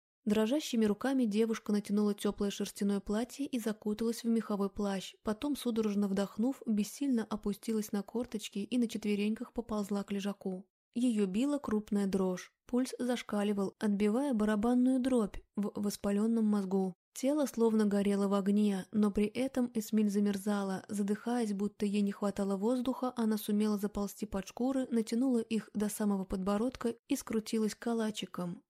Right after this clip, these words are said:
Но теплее не стало. Эсмиль испугалась, ей ещё никогда не было так плохо.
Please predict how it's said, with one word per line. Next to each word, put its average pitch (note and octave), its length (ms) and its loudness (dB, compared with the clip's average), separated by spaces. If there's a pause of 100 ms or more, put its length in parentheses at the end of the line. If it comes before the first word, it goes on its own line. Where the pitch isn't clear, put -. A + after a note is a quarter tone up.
Но G#3+ 280 4
теплее G#3+ 560 0
не G#3+ 200 0
стало. G3 540 -6 (280)
Эсмиль B3 440 0
испугалась, A3 840 -2
ей G#3+ 340 2
ещё G3+ 220 -2
никогда A#3 400 2
не G3+ 140 4
было F#3+ 180 0
так G3 220 -4
плохо. A3 480 -2